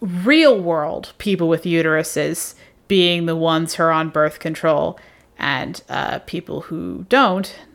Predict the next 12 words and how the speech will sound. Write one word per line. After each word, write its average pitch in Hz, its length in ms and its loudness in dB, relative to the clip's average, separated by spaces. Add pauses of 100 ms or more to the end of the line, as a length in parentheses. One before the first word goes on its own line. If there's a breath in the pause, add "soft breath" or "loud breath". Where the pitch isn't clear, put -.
(180)
um, 156 520 -2 (500 loud breath)
h-, - 320 -18
who, 160 400 0
uh, 156 500 -2 (880 soft breath)
end 165 240 -2
up 151 340 -2 (480)
equally 220 460 2
contributing 165 800 -2
to 165 220 -2
people 156 280 -4
becoming 156 380 -4
pregnant, 180 440 0